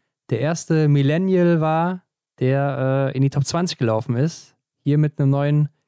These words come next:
Karriere-Bestergebnis mit Platz dreizehn und einem Fehler.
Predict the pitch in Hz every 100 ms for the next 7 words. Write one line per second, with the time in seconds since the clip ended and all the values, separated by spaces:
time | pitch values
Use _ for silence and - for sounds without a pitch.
0 | - 135 143 147 147 143 _ _ - 156
1 | - - - _ _ - 139 135 156 147
2 | 151 151 - 127 135 - 135 - 123 135
3 | - 143 139 123 131 139 - 139 151 160